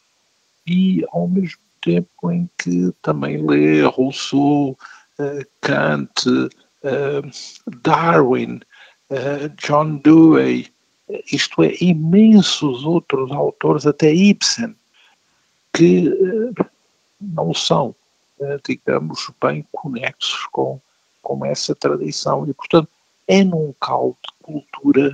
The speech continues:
riquíssimo e por acesso direto de tradição, de traduções até, eh,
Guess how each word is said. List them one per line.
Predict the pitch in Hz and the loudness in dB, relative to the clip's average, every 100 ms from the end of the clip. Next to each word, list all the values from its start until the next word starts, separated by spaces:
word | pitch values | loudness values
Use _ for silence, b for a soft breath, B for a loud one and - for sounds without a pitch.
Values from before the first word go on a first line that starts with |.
| 131 | -4
riquíssimo | 170 160 - 156 139 - - 123 65 _ _ _ _ _ _ _ _ | -6 -6 -10 -8 -6 -6 -4 -6 -6 _ _ _ _ _ _ _ _
e | 202 202 190 _ | 6 8 6 _
por | 143 131 143 | -2 2 4
acesso | 135 - - 170 156 - - | 2 -2 -4 -2 -2 -6 -8
direto | 139 127 120 117 - - 160 - | -2 0 0 -2 -10 -16 -16 -10
de | 160 - | -12 -6
tradição, | 147 151 139 147 - - 151 143 | 0 0 0 -4 -4 -2 -2 0
de | 139 | 0
traduções | 131 135 147 120 - - 165 160 131 | 0 4 2 2 -14 -6 -2 -2 0
até, | 127 - 143 143 b b b | -2 2 0 0 b b b
eh, | _ | _